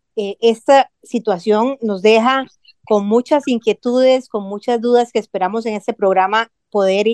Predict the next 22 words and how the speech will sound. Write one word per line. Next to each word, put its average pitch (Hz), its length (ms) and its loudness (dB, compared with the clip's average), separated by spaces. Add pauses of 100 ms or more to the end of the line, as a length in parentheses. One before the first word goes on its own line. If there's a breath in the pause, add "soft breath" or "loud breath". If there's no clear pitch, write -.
ir, 226 340 0
eh, 185 340 -6
hilando, 214 640 0
y 214 180 -4
para 170 240 -4
eso 180 220 -8
tenemos 196 320 -6
a 220 80 2
nuestros 185 280 -4
dos 190 300 -2 (160)
invitados, 196 720 0 (160)
ambos 202 380 0
ecuatorianos, 190 720 -4 (360 soft breath)
para 214 200 0
que 202 240 0
desde 185 160 -6
primera 208 380 -2
fila 240 420 -2 (260)
nos 202 160 -12
puedan 240 320 -2
explicar, 226 760 0
comentar, 214 640 -2